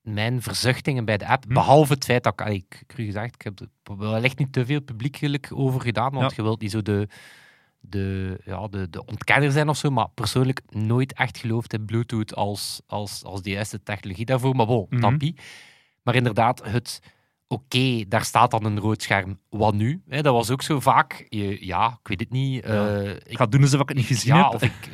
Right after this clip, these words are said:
Speaker 1: ik denk dat ik mij nu, hè, zo, de onduidelijkheid daarmee. Maar inderdaad ook gewoon de, de complete wildgroei of de complete gemiste kans,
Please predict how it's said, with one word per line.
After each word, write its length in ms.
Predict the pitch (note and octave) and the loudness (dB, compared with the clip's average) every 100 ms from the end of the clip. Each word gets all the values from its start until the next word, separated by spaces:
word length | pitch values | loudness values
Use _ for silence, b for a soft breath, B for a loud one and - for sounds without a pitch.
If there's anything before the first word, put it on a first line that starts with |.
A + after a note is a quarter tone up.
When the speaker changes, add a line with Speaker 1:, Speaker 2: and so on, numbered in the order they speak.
| G2 G#2 | -14 -12
Speaker 1:
ik 180 | G#2 | -6
denk 220 | F#2 B2+ E3+ | -4 -2 -2
dat 160 | G3+ | -4
ik 160 | - - | -8 -4
mij 160 | D#3 | -2
nu, 420 | D3 D#3+ F3+ E3+ - | 0 0 0 -4 -8
hè, 180 | C#3+ D3+ | -8 -4
zo, 220 | C#3+ C3 C3 B B B _ | 0 0 -2 B B B _
de 120 | F#2 | -6
onduidelijkheid 520 | A#2 B2 B2+ C3+ G2 | -2 0 -2 -2 -2
daarmee. 360 | A2 C#3 E3 D#3+ B B | 0 0 -2 -4 B B
Maar 120 | - A2+ | -4 0
inderdaad 480 | A#2 G2 A#2 D#3 | 0 -2 -2 -2
ook 160 | D3+ - | -4 -6
gewoon 280 | - D#3 D#3+ | -4 -2 0
de, 240 | A#2 A2+ - _ _ _ _ | 0 -2 -6 _ _ _ _
de 140 | - | -14
complete 640 | - A2 - D3 F#3 C3 | -8 -8 -6 -6 -4 -4
wildgroei 420 | F#2+ C3+ - F3 D3+ | -2 -4 -2 -4 -4
of 80 | |
de 100 | A#2 | -6
complete 440 | - G2+ C#3 D#3+ C#3 | -8 -6 -4 -4 -4
gemiste 420 | A2 A#2 C3+ - | -2 -2 -4 -8
kans, 520 | - A#2+ F3+ - - | -4 -2 -2 -10 -14